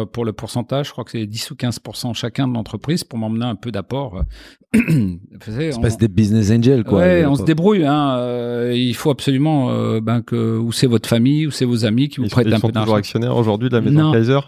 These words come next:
Speaker 3: C'est
Speaker 1: Non.
Speaker 3: c'est <laughs> un bon investissement.
Speaker 1: <laughs>
Speaker 2: Et, et, et comment ça se passe ? Parce que bon, il y a toujours cette première boutique, c'est, c'est l'apprentissage, mais apparemment ça a été un succès parce que tu es là <laughs> avec cette, ces, ces, ces, ces beaux parcours.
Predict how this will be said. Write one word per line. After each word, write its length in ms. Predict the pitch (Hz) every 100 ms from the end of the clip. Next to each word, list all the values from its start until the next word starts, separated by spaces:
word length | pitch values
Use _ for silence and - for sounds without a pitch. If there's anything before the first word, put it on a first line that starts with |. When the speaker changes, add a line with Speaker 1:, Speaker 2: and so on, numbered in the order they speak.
| -
Speaker 3:
C'est 120 | 127
Speaker 1:
Non. 240 | 127 117 92
Speaker 3:
c'est 220 | - -
<laughs> 100 | 240
un 880 | 202 190 320 311 180 156 170 - 170
bon 140 | 135 156 135
investissement. 580 | 147 160 - 143 147 151
Speaker 1:
<laughs> 60 | - 151 175 127 - 127 131 120 - 120 110 - - 143 220 202 -
Speaker 2:
Et, 40 |
et, 400 | 143 139 135 143
et 40 | 131
comment 260 | 156 160
ça 180 | 175 156
se 100 | 135
passe ? 220 | 147 143
Parce 200 | - 101
que 80 | -
bon, 180 | 104 113
il 80 | 101
y 20 |
a 100 | 95
toujours 400 | - 107 101 101
cette 200 | - 87
première 360 | - 98 95 87
boutique, 480 | 95 - 120 117
c'est, 220 | - 95 73
c'est 140 | 90
l'apprentissage, 920 | 87 - 90 - - 139 143 135 95 80
mais 420 | 95 87 82 73
apparemment 460 | 90 - 87 85 107
ça 140 | 107
a 20 | 92
été 140 | 95
un 80 | 85
succès 380 | - 110 - 143
parce 100 | -
que 120 | 160
tu 200 | 127 -
es 60 | 139
là 240 | 151 160 -
<laughs> 40 | 143
avec 200 | 113 117
cette, 320 | - 123 - 113 - 165 196 180 135
ces, 180 | 127
ces, 180 | 107 110
ces, 180 | - 107
ces 180 | - 101
beaux 140 | 117
parcours. 500 | 117 110 - 156 170